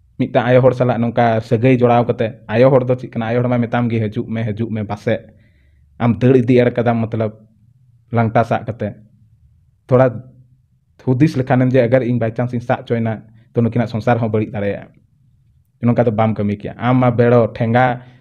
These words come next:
ᱡᱚᱠᱷᱚᱱ ᱛᱤᱸᱜᱩ ᱴᱷᱮᱸᱜᱟᱢ ᱛᱩᱞ ᱠᱮᱫ ᱠᱷᱟᱱ, ᱵᱟᱥ ᱥᱟᱵ ᱠᱟᱛᱮ ᱫᱟᱹᱫᱟᱹᱲᱮᱢ ᱞᱟᱜᱟᱣ ᱠᱟᱱᱟ, ᱫᱟᱹᱲ ᱠᱟᱛᱮ ᱫᱩᱢᱟᱹᱦᱱᱟᱹ ᱵᱮᱱ ᱫᱟᱹᱲ ᱟᱫ ᱮᱲ ᱠᱟᱱᱟ। ᱜᱟᱡᱟᱵ ᱦᱚᱲ ᱠᱟᱱᱟ ᱯᱮ। ᱛᱷᱚᱲᱮ ᱜᱟᱱ ᱦᱩᱫᱤᱥ ᱯᱮ, ᱠᱚᱲᱟ ᱠᱚ ᱥᱮ ᱱᱚᱝᱠᱟ ᱱᱚᱝᱠᱟᱱ ᱵᱟᱵᱟ ᱦᱚᱲ ᱠᱚ,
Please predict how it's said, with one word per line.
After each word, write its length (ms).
ᱡᱚᱠᱷᱚᱱ 300
ᱛᱤᱸᱜᱩ 340
ᱴᱷᱮᱸᱜᱟᱢ 440
ᱛᱩᱞ 200
ᱠᱮᱫ 200
ᱠᱷᱟᱱ, 200
ᱵᱟᱥ 260
ᱥᱟᱵ 200
ᱠᱟᱛᱮ 220
ᱫᱟᱹᱫᱟᱹᱲᱮᱢ 480
ᱞᱟᱜᱟᱣ 280
ᱠᱟᱱᱟ, 220
ᱫᱟᱹᱲ 260
ᱠᱟᱛᱮ 200
ᱫᱩᱢᱟᱹᱦᱱᱟᱹ 480
ᱵᱮᱱ 180
ᱫᱟᱹᱲ 140
ᱟᱫ 180
ᱮᱲ 140
ᱠᱟᱱᱟ। 220
ᱜᱟᱡᱟᱵ 280
ᱦᱚᱲ 140
ᱠᱟᱱᱟ 220
ᱯᱮ। 220
ᱛᱷᱚᱲᱮ 200
ᱜᱟᱱ 140
ᱦᱩᱫᱤᱥ 280
ᱯᱮ, 160
ᱠᱚᱲᱟ 300
ᱠᱚ 280
ᱥᱮ 140
ᱱᱚᱝᱠᱟ 260
ᱱᱚᱝᱠᱟᱱ 480
ᱵᱟᱵᱟ 320
ᱦᱚᱲ 180
ᱠᱚ, 200